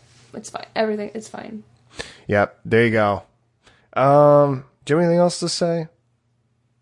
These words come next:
Speaker 2: We should have done, like, some sort of, like, special thing.
Speaker 1: Like what?
Speaker 2: I don't know. Carved punk-, pumpkins on the show.
Speaker 1: Pumpkin?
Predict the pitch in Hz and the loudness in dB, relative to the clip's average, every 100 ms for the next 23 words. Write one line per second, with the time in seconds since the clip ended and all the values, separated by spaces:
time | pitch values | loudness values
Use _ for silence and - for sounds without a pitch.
0 | _ _ _ _ _ 156 180 320 170 117 | _ _ _ _ _ -4 0 2 2 2
1 | 123 120 104 - 127 113 104 131 113 104 | 0 0 -2 -2 -2 -2 0 0 2 0
2 | 98 87 - - - 107 104 90 87 87 | -2 -6 -8 -4 -2 -2 -2 -4 -4 -6
3 | _ _ - - 90 87 78 76 - _ | _ _ -20 -8 -6 -6 -8 -12 -20 _
4 | _ _ _ _ _ _ _ 247 - 254 | _ _ _ _ _ _ _ -20 -20 -20
5 | 254 262 247 160 220 101 101 131 - 143 | -20 -18 -4 0 0 0 -2 -2 0 0
6 | 139 - - 131 160 - 160 165 123 104 | 0 -4 -4 -4 -4 -6 -2 0 0 -2
7 | 95 90 - 87 220 240 233 | -4 -6 -6 -6 -8 -12 -16